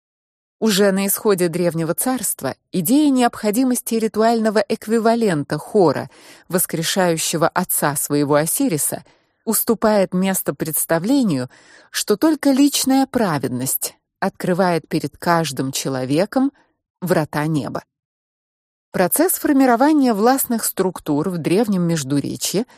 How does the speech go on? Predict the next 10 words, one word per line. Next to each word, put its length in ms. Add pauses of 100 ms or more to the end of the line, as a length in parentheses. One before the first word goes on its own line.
(440)
также 400
сопровождался 840
присвоением 760
статуса 600
посредников 840
между 520
божественным 960
и 200
земным 460
мирами, 600